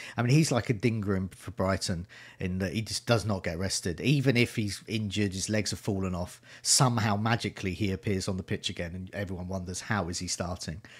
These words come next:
Um, so he's got six goals, ninety-two F P L points. He's turning into a pretty good F P L asset, um, really, uh, which has surprised a lot of people. Seventeen starts, six assists.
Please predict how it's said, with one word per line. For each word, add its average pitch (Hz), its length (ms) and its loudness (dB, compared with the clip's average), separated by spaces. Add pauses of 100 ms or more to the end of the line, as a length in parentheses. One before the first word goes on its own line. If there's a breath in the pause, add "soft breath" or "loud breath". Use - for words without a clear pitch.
(400 loud breath)
Um, 98 560 2
so 107 240 4
he's 135 160 6
got 127 160 4
six - 400 4
goals, 104 680 4
ninety-two 120 600 2
F 92 120 -4
P 110 60 0
L 92 120 2
points. 95 420 -2
He's 160 160 -6
turning 208 260 6
into 139 200 4
a - 20 2
pretty 165 320 2
good 151 180 4
F 135 180 6
P 139 120 4
L 139 120 8
asset, 85 440 0 (400 loud breath)
um, 92 420 0
really, 87 520 0
uh, 95 260 -2
which 101 220 -2
has 101 100 -2
surprised 101 420 -2
a 85 40 -6
lot 80 80 -6
of - 100 -12
people. 82 260 -6
Seventeen 92 480 -4
starts, 85 400 -6
six - 320 -2
assists. - 440 -4